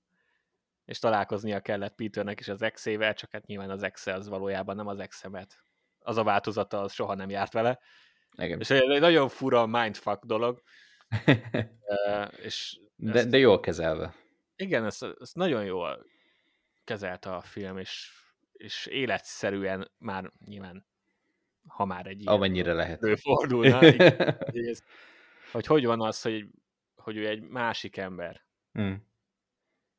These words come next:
Speaker 2: Igen.
Speaker 1: És örülök, hogy nem mentek el abba a gics irányba, hogy csak azért összehozzák a végén.
Speaker 2: Megint újra. Ah.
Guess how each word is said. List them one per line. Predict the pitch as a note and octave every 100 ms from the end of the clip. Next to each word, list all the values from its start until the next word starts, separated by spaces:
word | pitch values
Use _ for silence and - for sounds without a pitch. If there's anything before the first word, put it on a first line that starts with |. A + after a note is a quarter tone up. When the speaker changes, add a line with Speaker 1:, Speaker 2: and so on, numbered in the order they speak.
| _ -
Speaker 2:
Igen. | F2+ F2+
Speaker 1:
És | G2 G2 - _ _
örülök, | C3+ A#2 G2+ -
hogy | G#2
nem | G2+
mentek | G2+ G2 F#2+ F#2+ G2
el | F#2
abba | G2 F#2 F2+ D2+
a | F2+ - - - - D2 G2 A2+ A2+
gics | A2+ A2 - - - - _
irányba, | - G2+ F#2 F#2 F#2
hogy | F2+ F#2 F#2 _ _ _
csak | - G#2+ G#2
azért | F#2+ F#2+ G2 _
összehozzák | - - G2 F#2+ G2 -
a | G2
végén. | F#2+ F2+
Speaker 2:
Megint | E3 D3 C#3+ B2+
újra. | B2 D3 C#3+ C#3 B2+ A#2+ - _
Ah. | - D3 C#3+ C3+